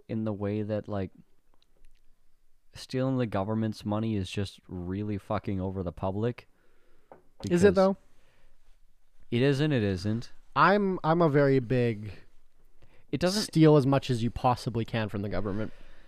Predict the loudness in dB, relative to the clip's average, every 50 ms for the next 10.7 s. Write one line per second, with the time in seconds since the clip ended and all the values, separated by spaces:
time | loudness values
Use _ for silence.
0 | -18 -20 -20 -18 -16 -16 -16 -16 -18 -20 -20 -20 -20 -20 -20 -14 -8 -4 -4 -4
1 | -4 -2 -4 -2 2 4 4 6 4 2 0 -6 -6 0 4 4 6 6 4 2
2 | 0 0 2 4 4 6 6 6 8 8 8 8 8 6 6 6 8 6 8 10
3 | 10 12 12 12 12 10 10 8 2 -6 -10 -12 -16 -16 -16 -18 -18 -18 -20 -20
4 | -20 -18 -18 -16 -16 -16 -16 -16 -18 -20 -20 -20 -20 -20 -20 -20 -20 -18 -12 -6
5 | -2 0 2 2 2 0 -2 -6 -12 -10 -12 -10 -10 -8 -8 -8 -8 -8 -4 -2
6 | -2 -2 -2 -4 -2 -2 0 0 0 0 -2 -2 -2 0 0 2 2 2 2 0
7 | -2 -2 0 0 0 0 0 -2 0 0 0 0 -2 -2 -2 -2 0 0 0 -2
8 | -4 -6 -10 -16 -16 -18 -20 -12 -6 -4 -4 -4 -4 -4 -4 -2 -2 0 -2 -2
9 | -4 -6 -14 -12 -8 -8 -8 -10 -12 -12 -8 -6 -6 -6 -4 -6 -6 -4 -2 -2
10 | -2 -2 -2 -4 -6 -4 -4 -4 -4 -8 -14 -14 -16